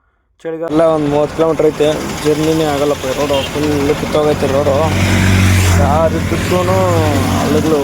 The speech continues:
ಒಡ್ಸಿ, ಇಗಿಸಿ, ಇಗಿಸಿ ಸಾಕಾಗ್ಬಿಡ್ತಪ್ಪ. ದ್ರಾಕ್ಷಿ ಬರೋವಾಗ ಅಷ್ಟು ನಾನು ಬಿತ್ತೋದಿಲ್ಲ. ಮಾವಿನಕಾಯಿ ಮಾಲ್ ಡ್ಯಾಮೇಜ್ ಆಗ್ಬಿಡ್ತು ಅಂತ ಆರಾಮಾಗಿ ಬರ್ತಾ ಇರೋದು. ಭಯಂಕರ ಹಳ್ಳಗಳು ಬಿದ್ದೋಗೈತೆ.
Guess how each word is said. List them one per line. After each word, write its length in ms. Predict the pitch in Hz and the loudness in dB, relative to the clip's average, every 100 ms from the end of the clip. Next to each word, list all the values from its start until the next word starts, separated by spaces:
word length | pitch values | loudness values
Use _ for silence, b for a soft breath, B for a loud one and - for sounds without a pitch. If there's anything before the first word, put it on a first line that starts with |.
| 131 | -2
ಒಡ್ಸಿ, 320 | 131 135 - 165 | -2 -4 -6 -4
ಇಗಿಸಿ, 360 | 147 151 165 | -4 -6 -4
ಇಗಿಸಿ 560 | 156 151 151 160 147 - | -4 -4 -6 -6 -6 -4
ಸಾಕಾಗ್ಬಿಡ್ತಪ್ಪ. 680 | 151 156 151 143 127 120 131 131 - - - - - - - - | -2 0 -2 -2 -6 -6 -6 -6 -10 -12 -12 -12 -12 -12 -12 -4
ದ್ರಾಕ್ಷಿ 300 | 151 165 190 | -2 -2 -2
ಬರೋವಾಗ 440 | 160 160 160 160 | 0 2 2 2
ಅಷ್ಟು 260 | 147 143 165 | 0 -2 -4
ನಾನು 360 | 156 151 151 151 | -4 -4 -6 -6
ಬಿತ್ತೋದಿಲ್ಲ. 400 | 165 170 151 139 135 135 | -2 0 0 -4 -6 -4
ಮಾವಿನಕಾಯಿ 640 | 147 165 160 156 143 139 | -4 -2 -2 0 -2 -2
ಮಾಲ್ 220 | 143 160 | -4 -2
ಡ್ಯಾಮೇಜ್ 260 | 151 156 156 | -2 0 0
ಆಗ್ಬಿಡ್ತು 240 | 147 143 | 0 -2
ಅಂತ 200 | 143 135 139 156 143 | -6 -4 -2 -2 -2
ಆರಾಮಾಗಿ 260 | 143 151 139 | -2 -2 -4
ಬರ್ತಾ 200 | 160 147 | -2 -2
ಇರೋದು. 240 | 135 147 156 147 - - - - - - - - - 123 123 - - - - | 0 0 -2 -6 -10 -10 -10 -8 -8 -8 -8 -8 -6 -4 -4 -6 -6 -6 -2
ಭಯಂಕರ 320 | 135 156 156 | -2 0 0
ಹಳ್ಳಗಳು 240 | 156 143 139 | 0 0 -2
ಬಿದ್ದೋಗೈತೆ. 680 | 139 127 127 - - 139 | -2 -2 -4 -6 -8 -8